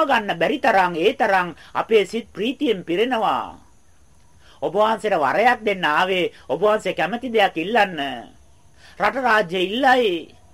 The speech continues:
මේ ප්‍රදේශයේ හොඳ පළතුරු ගස් ටිකක් ඉල්ලයි. දාන ටිකක් ලබා ගන්න ගම්මානයකොත් ඒ එන්න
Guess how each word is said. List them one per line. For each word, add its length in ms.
මේ 200
ප්‍රදේශයේ 560
හොඳ 140
පළතුරු 420
ගස් 180
ටිකක් 380
ඉල්ලයි. 460
දාන 340
ටිකක් 400
ලබා 280
ගන්න 360
ගම්මානයකොත් 840
ඒ 240
එන්න 200